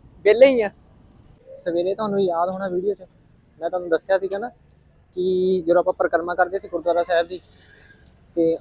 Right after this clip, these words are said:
ਅੰਦਰੋਂ ਗੇਟ ਦਿਖਾਇਆ ਸੀ ਤੁਹਾਨੂੰ, ਮੇਨ ਗੇਟ, ਕਿ ਕਿੱਧਰੋਂ ਜ਼ਿਆਦਾ ਸੰਗਤ ਆਉਂਦੀ ਆ। ਉਹ ਆਹ ਗੇਟ ਆ ਤਰਨਤਾਰਨ ਸਾਹਿਬ ਗੁਰਦੁਆਰਾ ਸਾਹਿਬ ਦਾ ਨਾ। ਇਹ ਆਹ ਗੇਟ ਅੰਦਰ ਜਾ ਕੇ, ਇਹ ਗੇਟ ਦੇ ਸਾਹਮਣੇ ਨਿਕਲੇ ਸੀ ਅੰਦਰੋਂ ਅਸੀਂ।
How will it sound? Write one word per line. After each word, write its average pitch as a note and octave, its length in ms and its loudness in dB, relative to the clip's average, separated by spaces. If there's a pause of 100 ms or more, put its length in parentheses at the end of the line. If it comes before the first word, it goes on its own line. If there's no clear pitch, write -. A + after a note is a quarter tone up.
ਅੰਦਰੋਂ F#3 220 2
ਗੇਟ F#3 260 4
ਦਿਖਾਇਆ F#3+ 300 -2
ਸੀ E3+ 120 -6
ਤੁਹਾਨੂੰ, E3+ 240 -6
ਮੇਨ D#3 240 -6
ਗੇਟ, D3+ 240 -4 (180)
ਕਿ F3 60 -20
ਕਿੱਧਰੋਂ F#3+ 600 -4
ਜ਼ਿਆਦਾ D#3 240 0
ਸੰਗਤ E3 300 -6
ਆਉਂਦੀ D#3 300 -6
ਆ। D3+ 40 -8 (680)
ਉਹ F3+ 140 6
ਆਹ F3 180 2
ਗੇਟ D3+ 260 -2
ਆ A#2+ 60 -10 (840)
ਤਰਨਤਾਰਨ C#3 360 -2
ਸਾਹਿਬ D3 180 -10
ਗੁਰਦੁਆਰਾ C#3+ 340 -2
ਸਾਹਿਬ D3+ 180 -2
ਦਾ D#3+ 80 -10
ਨਾ। F3 80 -14 (2000)
ਇਹ C3 80 -4 (1300)
ਆਹ D3+ 100 -2
ਗੇਟ F3 200 -2
ਅੰਦਰ E3 200 0
ਜਾ D#3 180 2
ਕੇ, D3+ 160 -14 (1400)
ਇਹ E3+ 100 0
ਗੇਟ F3 180 6
ਦੇ F#3+ 160 2
ਸਾਹਮਣੇ F3+ 340 4
ਨਿਕਲੇ F#3 260 6
ਸੀ F#3 120 -4
ਅੰਦਰੋਂ D3 240 0
ਅਸੀਂ। F3+ 160 -10